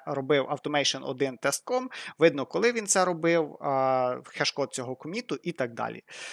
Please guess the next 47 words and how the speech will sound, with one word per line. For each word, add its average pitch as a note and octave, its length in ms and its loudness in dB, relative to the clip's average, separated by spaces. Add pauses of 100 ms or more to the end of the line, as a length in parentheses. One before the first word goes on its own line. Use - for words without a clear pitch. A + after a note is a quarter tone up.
(160)
А, D3+ 260 12
на F3+ 120 2
цьому A#3+ 220 2
все. C3+ 240 4
Будемо G3 300 -2
завершувати F3+ 580 -2
це F3+ 180 2
відео. G3+ 540 0
Я D#3+ 180 4
надіюсь, F3 380 -4
воно D#3+ 200 0
вам D3+ 200 0
було D3+ 260 2
корисне. E3+ 680 0
Ми E3+ 180 2
розібралися, D#3 600 0
як D3 100 -2
працювати D3 420 -4
з - 60 -8
комітами C#3+ 440 -6
всередині C3 640 -2
IntelliJ C3+ 380 0
I F3 100 -4
D B3+ 160 -2
E. B3+ 100 -2 (300)
Далі F3 240 4
ми D#3+ 240 2
в C3 80 -6
наступному C#3+ 400 -6
відео C3 280 -4
знову C#3 240 -2
повертаємося B2+ 760 0
на C#3 240 2
роботу B2+ 340 -4
з - 60 -6
консолью, B3 540 -2 (280)
а, C#3 220 6
вивчаємо C#3 560 4
нові C#3 220 -2
команди, A#3+ 580 0
далі C#3 360 4
знову B2 280 -2
на B2 100 -6
IntelliJ C#3 460 2
I F3+ 120 -4
D A#3 120 0
E, F#3+ 60 0